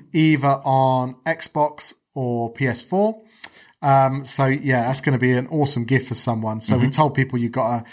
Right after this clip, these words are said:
Speaker 1: obviously, either on Twitter or Instagram, retweet or reshare that
Speaker 2: Mm-hmm.
Speaker 1: post, and then write Juicy in the comments. So we've had a load of entries. We did have one guy, Fahima Desai,
Speaker 2: Yeah.
Speaker 1: who must have written Juicy on the comments about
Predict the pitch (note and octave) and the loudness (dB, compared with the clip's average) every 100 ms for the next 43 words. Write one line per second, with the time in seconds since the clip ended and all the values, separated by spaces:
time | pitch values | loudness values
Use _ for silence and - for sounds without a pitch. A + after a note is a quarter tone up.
0 | - - _ A#2+ A2 F#3+ D#3 C3 B2 A#2+ | -20 -20 _ -10 -2 2 4 4 2 0
1 | D3 C3 B2+ B2 - C3 B2+ D3 C#3+ C#3+ | -2 0 0 0 0 0 2 2 2 2
2 | C3+ C3 A#2 B2 B2 - B2 A#2 A2 G#2+ | 0 0 -4 -2 -2 0 0 0 -2 0
3 | A2+ D#3+ D3 - - - - C3 C3+ C3+ | 2 2 2 -4 -14 -20 -8 -2 2 2
4 | C#3+ D3 C3 F3+ F#3 C3 A#2+ A#2+ F3+ C#3 | 2 0 2 0 0 -2 -2 -2 -2 -2
5 | - C3+ C3 C3+ C#3+ D#3 F3 E3+ C#3+ C#3 | -4 -4 -2 -2 -2 0 2 2 0 -2
6 | C3+ B2 B2+ B2+ - - - F3 C4 D4+ | -4 -8 -8 -10 -20 -20 -2 0 2 2
7 | A3+ A#3+ A#3 A3+ A3 - C#3+ B2+ A#2 A#2 | 2 2 2 2 0 -2 0 2 2 0
8 | D3+ F3+ _ _ _ _ - D#3+ - G#3 | -4 -6 _ _ _ _ -4 -2 0 2
9 | F#3+ E3+ C#3 D#3+ - F#3+ F3+ A2 F#2 G2+ | 2 0 -2 -6 -4 -2 -2 -4 -2 0
10 | F2 E2+ - _ _ _ _ D#3+ E3 E3 | 0 -4 -12 _ _ _ _ 2 4 4
11 | E3 F3 - D3+ D#3 E3+ D#3 C#3 F#3 F3 | 2 0 0 -4 -2 -2 -4 -2 0 0
12 | D#3 D3+ C#3+ - D#3 C#3 C#3 - - C#3 | 0 -2 -2 -2 0 0 -4 -12 -12 -2
13 | C#3+ C#3 C#3 C3+ | 2 4 4 2